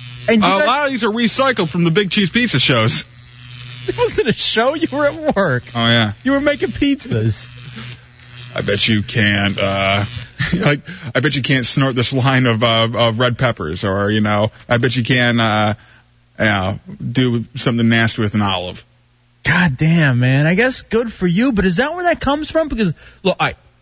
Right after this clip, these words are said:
Speaker 1: I've been wanting to bring something up to you, okay? I'm gonna bring it up to you now, here on the air. I, I am concerned for your lack of respect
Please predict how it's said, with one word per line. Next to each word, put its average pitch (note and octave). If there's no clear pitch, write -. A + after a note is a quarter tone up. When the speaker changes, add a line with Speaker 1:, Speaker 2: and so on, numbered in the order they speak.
Speaker 1:
I've C#4
been D4+
wanting C4
to -
bring F#3+
something D3+
up -
to A#2+
you, F2
okay? D3+
I'm F#3
gonna D#3
bring F3
it E3+
up D#3+
to F3
you D#3+
now, G#2+
here C#3+
on C#3
the C3
air. E2
I, G#3
I C#4
am E4+
concerned C3
for G3
your C#4
lack C#4+
of F#3
respect -